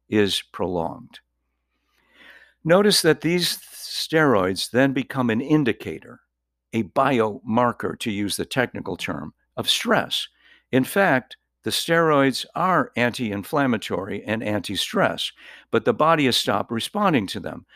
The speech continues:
and so they continue to float around in the bloodstream,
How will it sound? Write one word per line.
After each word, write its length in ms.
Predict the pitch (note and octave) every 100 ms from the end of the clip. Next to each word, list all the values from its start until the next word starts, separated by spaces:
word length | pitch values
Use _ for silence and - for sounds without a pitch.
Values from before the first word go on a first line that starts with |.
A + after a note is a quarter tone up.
| - -
and 160 | A2
so 320 | - - D#3
they 160 | D3 B2
continue 680 | - A#2+ - E3+ C#3+ B2 A2 _ _
to 100 | -
float 320 | A#2+ - D3+ B2
around 580 | A2+ G#2+ G2+ G#2 G#2 - _ _ _ _ -
in 160 | A#2+
the 80 | A2+
bloodstream, 720 | G2 G#2 G2+ - - F2+ F2+